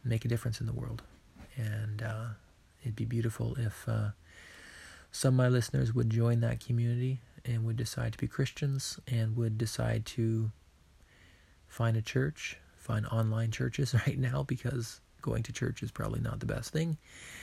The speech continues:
A literal ju-, literal church with handshakes and all that sort of thing. All right, I think I'm gonna wrap this podcast up here.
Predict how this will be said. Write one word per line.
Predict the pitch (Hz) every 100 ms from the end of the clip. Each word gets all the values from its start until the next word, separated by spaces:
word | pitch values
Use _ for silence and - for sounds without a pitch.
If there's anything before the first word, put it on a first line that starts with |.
| - - - -
A | 107
literal | 120 117 120 123
ju-, | 139 131 - 120
literal | 113 113 110 107 107 - -
church | - 117 120 - - - - - - -
with | 110
handshakes | 120 117 107 - - -
and | 120
all | 58
that | 57 -
sort | 117
of | 113
thing. | 139 151 - - - - - - - - - - - - - - - - - - - - - - - - - - - - - - - - - - -
All | 143
right, | 117 - - - - -
I | 117
think | 120
I'm | 120
gonna | 117
wrap | 110 107
this | -
podcast | - 120 113 113 -
up | 120
here. | - 120 113